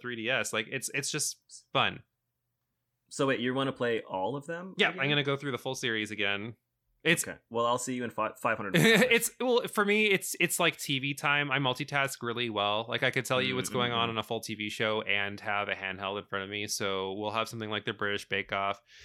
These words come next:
Speaker 1: going on, or we're also watching Doom Patrol, and, like, I just watch it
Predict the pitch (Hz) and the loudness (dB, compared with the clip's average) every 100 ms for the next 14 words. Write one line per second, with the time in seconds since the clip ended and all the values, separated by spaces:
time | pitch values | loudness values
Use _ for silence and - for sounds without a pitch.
0 | - - 110 104 98 98 98 98 95 95 | -12 -2 0 0 0 0 0 -2 -4 -4
1 | 95 95 95 92 92 92 92 92 98 98 | -6 -6 -4 -2 0 0 0 -2 -4 -2
2 | 98 - 104 98 95 95 104 95 95 87 | -2 -4 -4 -4 -4 -4 -6 -6 -8 -8
3 | 104 104 92 90 90 87 87 - 95 98 | -10 -6 -4 -4 -4 -4 -4 -4 -6 -6
4 | - 98 90 - 92 | -6 -6 -6 -6 -6